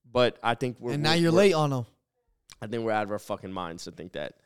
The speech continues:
Speaker 1: We'll do a couple more before
Speaker 2: Sitting
Speaker 1: we
Speaker 2: Patrick for Dak this week. Sad to see Pat go. Uh, well, I wouldn't do that. I'll tell you why, because, uh,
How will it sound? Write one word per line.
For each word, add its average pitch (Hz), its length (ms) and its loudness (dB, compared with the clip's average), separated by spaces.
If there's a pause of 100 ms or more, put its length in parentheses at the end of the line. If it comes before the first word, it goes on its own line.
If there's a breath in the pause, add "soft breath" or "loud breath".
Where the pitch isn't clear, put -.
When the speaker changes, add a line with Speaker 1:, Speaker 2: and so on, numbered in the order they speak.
(360)
Speaker 1:
We'll 131 100 -2
do 151 100 4
a 143 40 2
couple 123 220 -2
more 113 160 0
before 98 200 -10
Speaker 2:
Sitting 226 120 4
Speaker 1:
we 185 60 0
Speaker 2:
Patrick 208 380 4
for 190 120 -2
Dak 170 280 2
this 180 220 0
week. 185 360 0 (420)
Sad 160 320 0
to 160 60 -2
see 160 380 0
Pat 143 480 -6
go. 120 340 -6 (160)
Uh, 127 260 0
well, 135 360 2
I 143 160 2
wouldn't 127 320 -2
do 117 100 -2
that. 110 240 -4 (100)
I'll 113 300 -4
tell 135 160 -8
you 117 120 -6
why, 117 180 -2
because, 110 380 -8 (960 soft breath)
uh, 127 240 -4